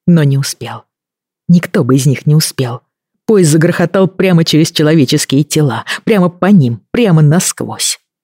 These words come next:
Никогда еще Эль Конте не наблюдал мелькающие перегородки,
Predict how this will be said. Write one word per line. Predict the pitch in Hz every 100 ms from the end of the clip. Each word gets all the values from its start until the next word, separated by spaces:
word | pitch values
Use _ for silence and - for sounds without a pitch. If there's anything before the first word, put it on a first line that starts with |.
| _ _ _ _
Никогда | 151 139 160 139 139
еще | 117 -
Эль | 139
Конте | - 147 139 143 - - -
не | 156
наблюдал | 165 185 170 127
мелькающие | 131 135 139 131 - 135
перегородки, | 135 135 131 127 165 - 156